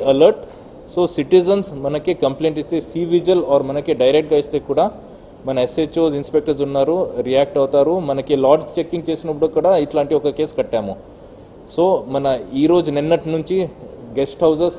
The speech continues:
కళ్యాణ మంటపం, కమ్యూనిటీ హాల్స్, లాడ్జ్ అన్నీ చెక్ చేస్తున్నాము. So, ఇక్కడ కూడా, uh, so we are very, uh, alert. బయట నుంచి ఎవరైనా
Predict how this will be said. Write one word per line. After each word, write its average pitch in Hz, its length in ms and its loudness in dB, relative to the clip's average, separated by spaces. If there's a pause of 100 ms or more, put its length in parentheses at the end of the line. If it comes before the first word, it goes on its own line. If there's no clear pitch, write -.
(100)
కళ్యాణ 151 320 -2 (100)
మంటపం, 151 420 -4 (160)
కమ్యూనిటీ 139 380 -4
హాల్స్, 139 240 0
లాడ్జ్ 135 240 2
అన్నీ 139 220 -6
చెక్ 123 200 -8
చేస్తున్నాము. 127 460 -4 (720)
So, 143 100 0 (420)
ఇక్కడ 160 240 2 (140)
కూడా, 170 160 6 (840)
uh, 139 200 4 (100)
so 170 60 0 (100)
we 160 140 4
are 147 60 0 (140)
very, 180 220 0 (280)
uh, 127 220 2 (140)
alert. 156 260 6 (400)
బయట 147 160 4 (100)
నుంచి 156 160 -4 (100)
ఎవరైనా 143 200 0